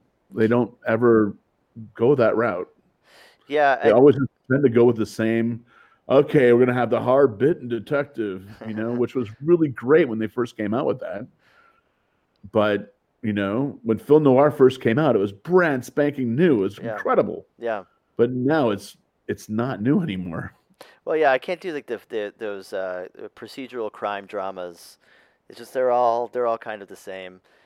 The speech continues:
Speaker 2: Um,
Speaker 1: Yeah,
Speaker 2: yeah.
Speaker 1: yeah. I
Speaker 2: <laughs>
Speaker 1: cannot, I cannot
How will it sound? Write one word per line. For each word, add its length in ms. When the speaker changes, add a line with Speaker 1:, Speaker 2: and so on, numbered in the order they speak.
Speaker 2:
Um, 420
Speaker 1:
Yeah, 500
Speaker 2:
yeah. 140
Speaker 1:
yeah. 500
I 100
Speaker 2:
<laughs> 140
Speaker 1:
cannot, 560
I 100
cannot 540